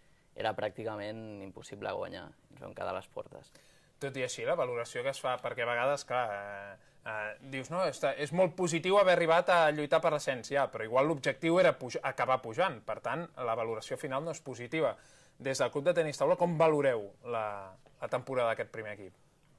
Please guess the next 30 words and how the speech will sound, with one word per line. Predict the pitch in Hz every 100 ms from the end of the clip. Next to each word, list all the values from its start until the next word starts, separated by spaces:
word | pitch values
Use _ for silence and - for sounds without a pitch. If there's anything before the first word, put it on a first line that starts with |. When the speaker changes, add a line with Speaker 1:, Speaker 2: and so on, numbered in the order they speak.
| _
Speaker 1:
Ha |
sigut | - 127
una | 131
temporada | 131 127 127 123 127
molt | 135 131
bona, | 117 107 98 135 - _ _ 117
molt | 98
bona. | 92 92 82 _ _ _ _ -
En | 131
un | 127
principi | 147 147 147 147
l'objectiu | 156 131 120 135 147
era | 143
man-, | 113 107 - 117
mantenir-nos, | 113 101 104 120 143 170 175
estar | 113 - 117
allà, | 123 147 170 175 -
eh, | 113 107 110
no | 110
patir, | 110 110 151 180 202 175 _
vale? | - 117 139 165 _ _ _ _
I | 131 127 123 120 117 113 110 107 104
a | -
poc | 131 135
a | 131
poc | 143 165 165
hem | 131
anat | 127 120
veient | 127 127 139
que | 139